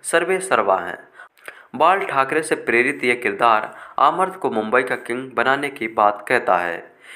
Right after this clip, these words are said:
इसके लिए शर्त यह है कि अमृत को गायटोंडे के रास्ते से हटाना होगा। इंटरवल से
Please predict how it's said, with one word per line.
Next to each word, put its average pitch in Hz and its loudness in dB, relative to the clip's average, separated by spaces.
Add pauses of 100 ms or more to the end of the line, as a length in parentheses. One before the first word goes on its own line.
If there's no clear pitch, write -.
(140)
इसके 147 2
लिए 175 2
शर्त 160 0
यह 139 2
है 151 -2
कि 151 -4
अमृत 127 2
को 127 -2
गायटोंडे 113 0
के 120 0
रास्ते 101 0
से 110 -2 (380)
हटाना 127 2
होगा। 90 -4 (520)
इंटरवल 180 4
से 214 0